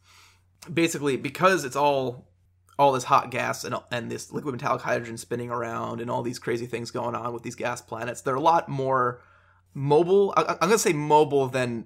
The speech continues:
than rocky planets. Jupiter spins more than twice the speed of Earth.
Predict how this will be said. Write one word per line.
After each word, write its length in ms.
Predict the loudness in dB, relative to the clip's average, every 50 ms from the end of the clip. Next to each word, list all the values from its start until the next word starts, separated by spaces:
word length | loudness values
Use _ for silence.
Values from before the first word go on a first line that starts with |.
| -8 -6
than 200 | -6 -4 -2 0
rocky 300 | 0 0 0 0 -4 -8
planets. 380 | -8 -8 -10 -8 -8 -10 -12
Jupiter 340 | -4 -2 -2 0 0 -2 -2
spins 680 | -2 -4 0 4 4 4 4 4 0 -6 -8 -8 -12 -12 _ _ _
more 220 | -4 0 0 0 0
than 100 | -2 -6
twice 420 | -2 2 4 4 4 2 -2 -8
the 180 | -10 -12 -12 -10
speed 420 | -10 -10 -8 -8 -8 -8 -6 -4
of 180 | -4 -6 -6 -4 -6
Earth. 340 | -6 -6 -6 -8 -12 -16